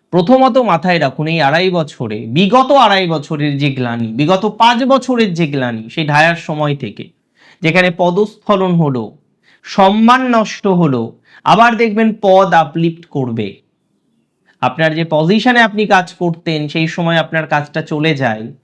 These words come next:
বা আপনার কাজে একটা ডিস্টারবেন্স আসে, বা আপনার কাজে একটা ক্ষয়ক্ষতি আসে,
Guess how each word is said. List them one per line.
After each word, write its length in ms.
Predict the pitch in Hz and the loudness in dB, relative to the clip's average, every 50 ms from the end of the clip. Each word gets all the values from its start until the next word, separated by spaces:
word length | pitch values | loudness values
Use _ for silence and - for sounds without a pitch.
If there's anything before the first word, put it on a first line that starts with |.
| _ _ _ - | _ _ _ -2
বা 80 | - 143 | 2 2
আপনার 300 | 147 143 156 160 175 147 | 2 2 0 -2 -2 0
কাজে 280 | - 147 143 143 160 170 | 0 0 2 2 2 0
একটা 260 | 160 165 - 165 156 | 0 0 -2 -6 -6
ডিস্টারবেন্স 680 | 147 147 143 - - 170 170 170 156 165 160 156 143 143 | -6 -6 -10 -6 -2 -2 0 0 -2 -4 -6 -6 -6 -6
আসে, 440 | 135 120 - - - 120 110 117 147 _ - - _ - | -6 -6 -8 -10 -10 -10 -10 -10 -12 _ -20 -10 _ 2
বা 80 | 143 | 4
আপনার 280 | 151 151 151 175 175 170 | 4 4 2 0 -2 0
কাজে 280 | 175 175 165 170 175 202 | 2 2 2 2 2 2
একটা 280 | 196 185 - - 185 | 2 2 0 0 -4
ক্ষয়ক্ষতি 720 | 170 - - 180 180 196 190 170 - 175 160 - 147 139 127 | -2 -2 0 0 2 2 0 -2 -4 -8 -4 -2 -2 -2 -2
আসে, 420 | 120 120 - - 117 117 117 | -2 -4 -6 -8 -8 -8 -8